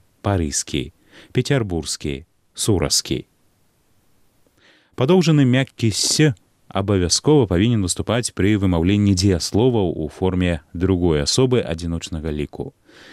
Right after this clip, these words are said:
Ты збіраешся, пытаешся, рыхтуешся. Дарма што фанетычнае напісанне «ся» у такіх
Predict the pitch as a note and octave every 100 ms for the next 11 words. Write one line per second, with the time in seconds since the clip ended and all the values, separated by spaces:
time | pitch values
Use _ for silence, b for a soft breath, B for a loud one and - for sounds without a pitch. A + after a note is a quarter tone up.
0 | B _ F3 C#3+ G2 F2 G2 A#2 - -
1 | A2 - D2+ - E2 E2+ F2+ - - E2+
2 | D2+ _ _ _ G2 F#2 - D2+ C2+ -
3 | - C2 - _ _ _ b b b b
4 | - A#2+ E3+ D#3+ - C#3 C3 G2 - -
5 | B2 B2+ A#2+ D#3+ - F2+ C#2+ D2 D#2+ -
6 | A2+ C3 G#2+ D2 C2 - - A2+ B2+ G#2
7 | b _ F#2 F2+ E2+ G#2+